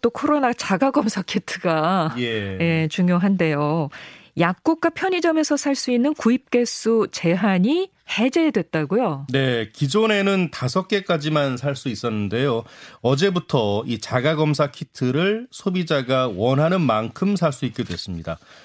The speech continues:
Speaker 2: 그동안의 유통 개선 조치로 자가검사 키트의 유통과 공급이 안정이 돼서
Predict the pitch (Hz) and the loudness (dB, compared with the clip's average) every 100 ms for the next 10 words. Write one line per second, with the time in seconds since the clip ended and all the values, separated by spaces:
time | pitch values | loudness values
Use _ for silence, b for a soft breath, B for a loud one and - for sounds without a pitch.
0 | B B B - 147 170 170 165 156 143 | B B B -2 2 4 4 2 2 2
1 | 143 - 190 175 165 175 156 143 - - | -2 0 0 2 2 2 0 0 -2 -2
2 | 139 135 131 135 135 135 143 135 135 - | 0 2 0 -2 -2 0 0 0 -2 -4
3 | 127 - 139 123 123 - 135 131 123 127 | -8 -2 -2 -2 -2 0 2 0 0 -2
4 | 120 120 107 107 110 131 139 110 101 147 | 0 0 0 0 0 0 0 -2 0 -2
5 | 110 | -2